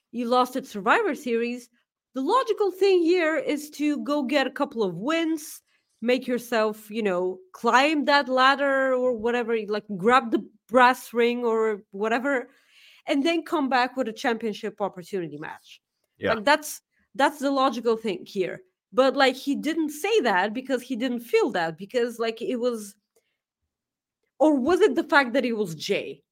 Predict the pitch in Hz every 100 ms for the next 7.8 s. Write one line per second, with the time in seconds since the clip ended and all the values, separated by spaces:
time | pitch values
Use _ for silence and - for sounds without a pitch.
0 | _ - 233 233 214 285 349 339 - 240
1 | 269 277 277 - _ _ _ _ _ _
2 | _ _ _ _ _ _ _ _ _ 185
3 | 151 127 120 104 139 127 123 113 107 107
4 | - 98 87 285 320 294 220 233 226 196
5 | 160 - 262 320 277 233 214 208 202 160
6 | 160 143 101 104 196 147 131 - - 110
7 | 240 127 - 104 90 85 95 85